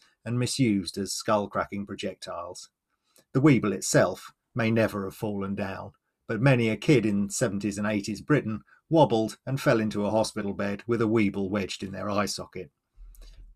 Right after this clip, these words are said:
But yes, anyway, the Daruma doll looks a bit like a Weeble and is seen as a talisman of good fortune in Japan. The dolls are, are essentially a painted face, with every feature present apart from the eyes.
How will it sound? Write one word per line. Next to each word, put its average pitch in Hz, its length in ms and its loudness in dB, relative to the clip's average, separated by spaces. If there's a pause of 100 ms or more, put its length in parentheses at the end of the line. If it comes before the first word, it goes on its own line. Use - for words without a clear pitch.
But 113 260 4
yes, 120 300 2
anyway, 101 340 0
the 107 100 0
Daruma 127 520 8
doll 113 380 2
looks 120 280 0
a 117 60 2
bit 117 160 6
like 107 180 6
a 107 80 2
Weeble 95 460 -2 (500)
and 104 80 -2
is 104 140 -2
seen 127 240 2
as 110 100 -2
a 110 80 0
talisman 117 540 2
of 98 100 -4
good 113 160 2
fortune 101 560 -2
in 95 100 -6
Japan. 98 500 -10 (800)
The - 80 -6
dolls 135 520 6
are, 131 80 -6
are 123 140 6
essentially 113 540 2
a 107 80 -2
painted 110 440 0
face, - 520 -4 (260)
with 110 120 0
every 135 260 4
feature 117 380 -2
present 110 380 -2
apart 107 300 -2
from 104 120 -6
the 104 140 -2
eyes. 95 500 -8